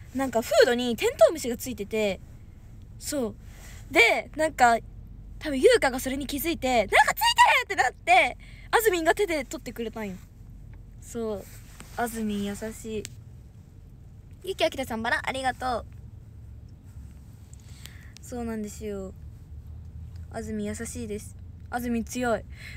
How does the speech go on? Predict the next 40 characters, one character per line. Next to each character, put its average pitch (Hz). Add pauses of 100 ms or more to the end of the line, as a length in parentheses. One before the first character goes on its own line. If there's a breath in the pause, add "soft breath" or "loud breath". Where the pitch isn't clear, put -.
も 247
う 277
リ 359
オ 320
無 392
理 453
だ 285
よ。 220 (480 loud breath)
だ 440
っ -
て 453
さ、 453 (480 loud breath)
も 508
し 539
さ、 427
リ 403 (120)
オ 415
が 359
さ、 339
あ 403
ず 359
み 349
ん 302
の 277
立 294
場 226
だ 233
っ 220
た -
ら 220
さ、 214 (300)
ど -
う 226
す 220
る 214
か 202
な？ 190 (1900)
う -
ー -
ん。 196